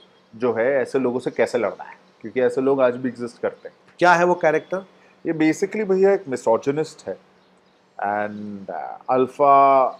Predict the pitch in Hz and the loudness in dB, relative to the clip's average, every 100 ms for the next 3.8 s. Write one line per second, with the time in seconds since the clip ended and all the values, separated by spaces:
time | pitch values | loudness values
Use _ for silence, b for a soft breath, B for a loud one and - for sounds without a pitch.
0 | _ _ _ _ _ _ - - 139 135 | _ _ _ _ _ _ -10 -2 -2 0
1 | 123 123 120 113 120 131 143 151 127 - | 4 4 4 0 -2 -2 0 0 0 -12
2 | _ - 127 123 - 127 120 - 123 120 | _ -4 -2 -2 2 2 2 -2 -4 -4
3 | - - 113 101 98 117 107 | -4 -2 0 0 -4 -12 -12